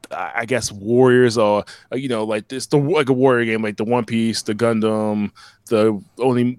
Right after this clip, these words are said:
uh, what's the, what am I thinking about? Um, Dynasty Warriors, like that style of game. So Musou game, where you randomly beat up a bu-, like, a thousand people on screen.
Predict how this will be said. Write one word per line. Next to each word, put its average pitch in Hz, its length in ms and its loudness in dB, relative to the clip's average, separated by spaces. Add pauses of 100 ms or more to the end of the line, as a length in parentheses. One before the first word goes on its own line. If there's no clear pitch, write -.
uh, 101 440 0 (420)
what's 110 160 -10
the, 92 200 -4 (640)
what 117 100 -8
am 98 80 -4
I 90 60 -8
thinking 95 160 -8
about? 87 340 -6
Um, 90 400 -8 (280)
Dynasty 120 380 2
Warriors, 92 640 -4
like 117 180 -2
that 120 160 2
style 101 300 0
of 95 80 -6
game. 98 160 -4
So 107 160 -2
Musou 117 420 2
game, 90 280 -4 (420)
where 110 140 -2
you 107 360 -2
randomly 110 500 0
beat 107 220 -2
up 104 120 0
a 104 100 0
bu-, 110 260 0
like, 107 100 -10
a 104 80 -8
thousand 107 300 0
people 101 280 -6
on 98 80 -6
screen. 98 480 -6